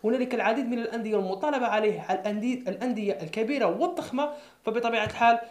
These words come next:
ستكون هنالك مفاجآت في الميركاتو مطالبا حول هذا اللاعب الذي يقدم مستويات كبيرة. ما رأيكم حول هذه المباراة أعزائي المشاهدين؟ وما رأيكم حول تنقيط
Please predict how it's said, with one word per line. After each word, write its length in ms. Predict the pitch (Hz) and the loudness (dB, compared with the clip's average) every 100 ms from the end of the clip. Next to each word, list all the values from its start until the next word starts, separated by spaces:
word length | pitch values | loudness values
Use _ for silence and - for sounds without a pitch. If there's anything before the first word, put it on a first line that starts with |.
| - | -12
ستكون 380 | - 247 233 233 | -4 0 0 2
هنالك 360 | 196 214 208 208 | 2 0 0 0
مفاجآت 560 | 190 175 175 196 196 | -2 -2 -4 -4 -4
في 160 | - 269 | -4 -2
الميركاتو 600 | 233 202 190 190 196 202 - - | 0 0 0 -2 -2 -4 -8 -8
مطالبا 440 | 180 202 190 175 | -2 0 0 -2
حول 240 | - 196 170 | -4 -4 -4
هذا 220 | 175 170 | -4 -4
اللاعب 300 | 180 170 170 | -2 -2 -2
الذي 240 | 175 170 | -4 -4
يقدم 420 | 170 196 175 180 208 | -6 -6 -6 -4 -4
مستويات 480 | 208 165 170 170 | -4 -6 -4 -6
كبيرة. 320 | 165 156 143 175 | -8 -10 -8 0
ما 140 | 294 | 4
رأيكم 200 | 311 302 | 4 2
حول 200 | 277 269 | 0 2
هذه 140 | 254 | 2
المباراة 440 | 254 247 247 254 214 | 2 2 4 4 2
أعزائي 180 | 196 240 | -2 -4
المشاهدين؟ 440 | 220 214 202 220 | -6 -6 -6 -6
وما 220 | 175 208 | -2 0
رأيكم 300 | 233 208 208 | 0 -2 -6
حول 240 | - 202 185 | -6 -4 -4
تنقيط 360 | 175 247 247 | -6 -2 -2